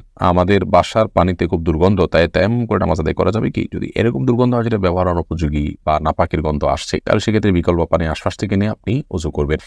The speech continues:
এটুকু অজুহাতে তায়াম্মুম করতে পারবেন না। বিকল্প কোনো পানি নেই, এ পানি ব্যবহার একদম অনুপযোগী, তাহলে সেক্ষেত্রে আশেপাশে কোথাও পানি নেই অনেক দূর পর্যন্ত, তাহলে সেক্ষেত্রে আপনি তায়াম্মুম করে নামাজ পড়তে পারবেন। এমনি রাকিবুল ইসলাম আপনি লিখেছেন, সুদখোর মেয়েকে বিবাহ করা যাবে কি? করা যদি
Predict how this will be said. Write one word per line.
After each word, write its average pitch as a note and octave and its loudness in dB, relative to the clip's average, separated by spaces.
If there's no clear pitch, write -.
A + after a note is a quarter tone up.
এটুকু A#2+ 2
অজুহাতে A2 0
তায়াম্মুম D2+ 0
করতে - -4
পারবেন C#2+ 0
না। C2+ -4
বিকল্প F#2+ 2
কোনো A#2+ 0
পানি G#2+ 2
নেই, G#2+ 2
এ - -2
পানি E2+ 0
ব্যবহার E2 0
একদম D2+ 0
অনুপযোগী, G2 0
তাহলে F3 2
সেক্ষেত্রে B2 -2
আশেপাশে F#2+ -2
কোথাও F#2 2
পানি F#2 2
নেই F#2+ 2
অনেক E2+ 0
দূর F2 2
পর্যন্ত, F2+ 0
তাহলে D3+ 4
সেক্ষেত্রে G2+ -2
আপনি D#2 -4
তায়াম্মুম C#2 0
করে G#2 0
নামাজ D2+ -6
পড়তে - -10
পারবেন। - 0
এমনি A#2 6
রাকিবুল C3+ 4
ইসলাম C#3 0
আপনি - 2
লিখেছেন, G2 2
সুদখোর - -2
মেয়েকে G2 0
বিবাহ G2 2
করা F2+ 2
যাবে D#2 0
কি? - -2
করা B2 4
যদি E2+ 0